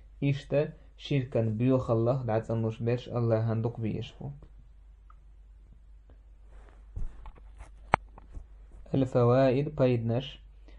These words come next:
تحريم، <coughs> تحريم التشجيع على الباطل. تحقا خرس وان تحبول نخ. تحقا يا،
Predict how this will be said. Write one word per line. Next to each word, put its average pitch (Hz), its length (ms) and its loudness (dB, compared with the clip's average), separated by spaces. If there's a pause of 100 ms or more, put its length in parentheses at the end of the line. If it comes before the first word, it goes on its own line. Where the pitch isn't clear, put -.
(260)
تحريم، 139 640 2 (680)
<coughs> - 800 -10
تحريم 135 520 4
التشجيع 127 920 0
على 123 200 4
الباطل. 113 640 2 (2000)
تحقا 113 720 0 (640)
خرس 147 520 2
وان 113 240 2
تحبول 117 520 0
نخ. 135 380 2 (2250)
تحقا - 420 -6
يا، 139 460 2